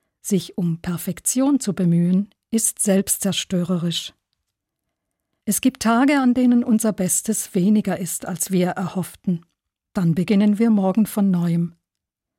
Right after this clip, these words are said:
Manchmal ist Kritik angebracht. Wenn sie aber alles ist, was wir uns zu geben haben, dann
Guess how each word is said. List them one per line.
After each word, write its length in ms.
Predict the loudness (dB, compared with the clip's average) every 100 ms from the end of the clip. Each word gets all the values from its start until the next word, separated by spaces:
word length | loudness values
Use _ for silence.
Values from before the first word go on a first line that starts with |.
| _ _
Manchmal 540 | 0 2 4 4 4 2
ist 320 | 0 -2 -4
Kritik 500 | -4 -2 -4 -6 -2
angebracht. 840 | 2 2 0 -4 -6 -8 -14 -20 _ _ _ _ -4
Wenn 220 | 2 2
sie 220 | 2 -2
aber 260 | -2 -4 -2
alles 300 | 0 0 -2
ist, 360 | -6 -6 -6 -6
was 220 | -8 -6
wir 120 | -4
uns 320 | -2 -2 -4
zu 120 | -8 -4
geben 420 | -4 -2 -2 0
haben, 320 | -2 0 -2 _ _ _ _
dann 340 | 0 2 0